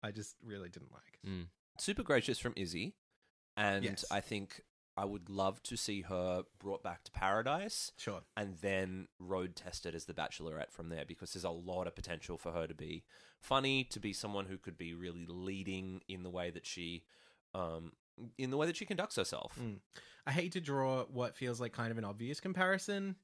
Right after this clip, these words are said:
Speaker 2: that's being made a little bit at the moment, but I feel like the road test of her as Bachelorette is Ellie Miles being given the role of Bachelorette.
Speaker 3: True.
Speaker 2: In the sense that I think the show thinks that they're the same people.
Speaker 3: Yeah.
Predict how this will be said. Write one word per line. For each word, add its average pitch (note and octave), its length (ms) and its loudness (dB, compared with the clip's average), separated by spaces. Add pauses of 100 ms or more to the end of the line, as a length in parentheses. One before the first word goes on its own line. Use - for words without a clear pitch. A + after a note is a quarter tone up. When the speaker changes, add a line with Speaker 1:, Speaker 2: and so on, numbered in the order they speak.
Speaker 2:
that's C3 160 -6
being C3+ 240 -2
made B2+ 180 2
a B2+ 40 2
little C3 180 0
bit C3 100 -2
at B2+ 80 0
the B2 80 -4
moment, C#3 260 0
but C#3 120 -2
I B2 40 2
feel C3+ 240 0
like D3 180 0
the B2+ 100 0
road A#2+ 280 0
test A#2+ 280 0
of G2+ 160 -8
her G#2+ 400 -4
as G2+ 360 -6
Bachelorette G2+ 600 -4 (380)
is A2 440 -2 (300)
Ellie G#2 260 -2
Miles G2 380 -4
being G#2 240 -4
given G#2 300 -6
the G#2 80 -2
role G2+ 240 -2
of - 80 -6
Bachelorette. A#2 600 2
Speaker 3:
True. G#2 280 8 (180)
Speaker 2:
In B2+ 80 0
the B2+ 80 2
sense A#2+ 260 2
that A#2+ 100 2
I A2+ 100 4
think F3+ 320 0
the D3+ 80 4
show A#2 260 4
thinks G#2+ 280 0
that G#2+ 140 0
they're A2 120 2
the G#2 100 -4
same G2 260 -4
people. D#3 440 -4
Speaker 3:
Yeah. A#2+ 240 8